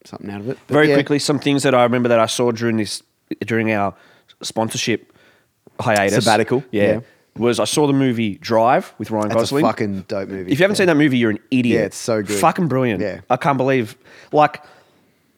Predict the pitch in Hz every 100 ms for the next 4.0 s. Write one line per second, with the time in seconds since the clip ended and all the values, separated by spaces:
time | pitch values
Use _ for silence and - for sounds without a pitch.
0 | _ 139 175 - - 123 - 92 - 156
1 | 151 - 98 98 95 80 78 65 - -
2 | _ 175 202 180 - - _ _ _ 165
3 | 196 202 185 185 165 143 127 147 143